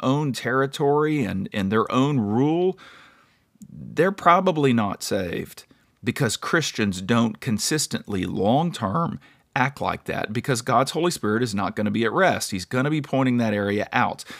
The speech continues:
And if that person continues to act like that, if they are saved, they're not gonna be able to have a clean conscience, because God's Holy Spirit is gonna be convicting them. And so this is what John says, that, uh, be careful, Diotrephes,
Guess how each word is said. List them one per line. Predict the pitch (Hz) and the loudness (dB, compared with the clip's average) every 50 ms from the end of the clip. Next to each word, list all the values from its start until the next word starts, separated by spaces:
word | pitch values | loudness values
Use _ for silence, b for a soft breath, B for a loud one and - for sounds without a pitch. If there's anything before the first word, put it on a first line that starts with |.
| B B - | B B -2
And | 104 98 | 0 2
if | 101 127 - | 2 2 2
that | 147 147 143 | 2 2 2
person | - 147 123 127 - 143 127 | 2 2 2 2 2 -2 -4
continues | - 151 143 135 - 220 240 233 180 - | -2 -4 -4 0 2 2 2 2 2 0
to | - 95 | -2 0
act | 90 92 - - | 0 0 0 0
like | 85 101 92 - | -2 -2 -2 -2
that, | 98 92 107 - - | 0 0 0 0 2
if | 143 135 127 - | 2 2 2 4
they | 131 120 110 | 2 2 2
are | 95 95 | 2 2
saved, | - - 156 170 160 135 123 107 | 0 2 2 4 4 2 2 2
they're | 104 120 139 151 | 4 4 4 4
not | 139 139 147 165 190 185 - | 4 2 2 2 2 0 0
gonna | 127 120 107 | 0 0 0
be | 98 101 | 0 0
able | 104 101 117 123 | 0 0 0 0
to | 120 | 0
have | 104 101 107 | 0 0 0
a | 120 | -2
clean | 110 - - 101 98 98 101 104 | -6 -6 -6 -4 -2 0 -2 -2
conscience, | - - - 131 143 147 147 139 - - - - - - - - B B B B B B B B B B | -4 -4 -2 0 0 0 -2 -4 -6 -10 -10 -8 -10 -10 -10 -10 B B B B B B B B B B
because | - - - - - 143 139 | -6 -6 0 2 2 2 2
God's | 107 - 120 117 120 131 139 135 127 - - - - - _ - | 0 2 2 4 6 6 4 4 2 -4 -6 -8 -10 -12 _ -4
Holy | - 147 156 139 | 0 2 2 2
Spirit | - - 165 180 196 143 | 2 0 2 2 2 2
is | 110 | 0
gonna | - - 113 117 110 | 0 0 0 2 2
be | 120 120 | 0 -2
convicting | - - - 120 104 95 92 95 131 160 175 _ - - 98 90 90 85 | -2 -2 -2 -2 -2 -2 -4 -4 -4 -4 -6 _ -6 -4 -4 -2 -2 -2
them. | 85 80 - - 50 - - - - B B B B B B B B | -2 -2 -2 -4 -6 -6 -8 -10 -14 B B B B B B B B
And | - 92 - | -6 -4 -2
so | - 85 | -2 -4
this | 80 85 95 127 143 143 | -4 0 2 2 2 4
is | - 165 160 | 2 -2 -2
what | 151 127 131 131 123 - - - 113 107 | 0 2 4 4 4 2 -2 -8 -12 -10
John | 95 98 110 98 98 110 120 120 | -4 0 0 2 4 4 2 2
says, | 123 - - 175 202 160 92 - - - | 0 0 0 0 0 0 -2 -4 -6 -6
that, | - 92 92 92 90 - - | -6 -4 -4 -4 -4 -4 -4
uh, | 101 90 90 87 90 | -2 -2 0 0 -2
be | 87 92 110 - 113 | -4 -6 -4 -4 -4
careful, | 107 - 175 165 196 196 - - 156 147 | -2 2 2 2 2 2 0 -2 -2 -2
Diotrephes, | 143 127 - - - - 95 113 135 139 143 143 - - 127 123 123 113 - - | -4 -8 -10 -6 -4 -2 2 4 4 2 2 -2 -4 -2 -2 0 0 -2 -4 -8